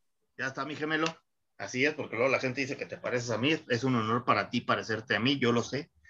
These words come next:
En tu corazón lo sabes. Y, pues, nada, agradecerles ya a las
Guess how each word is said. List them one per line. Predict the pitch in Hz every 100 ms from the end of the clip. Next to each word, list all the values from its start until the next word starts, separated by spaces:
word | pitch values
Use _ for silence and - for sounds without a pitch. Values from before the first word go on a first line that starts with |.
| - _ -
En | 104 107
tu | 104
corazón | 113 104 104 127
lo | 120
sabes. | 135 139 185 - _ - - - - - - - - -
Y, | 147 190 220 - -
pues, | 139 151 - -
nada, | 147 185 226 226 -
agradecerles | 123 131 127 120 165 170 190 170 -
ya | 113 135 156
a | 156 107 101
las | 101 98 98 98 98 98 - - - -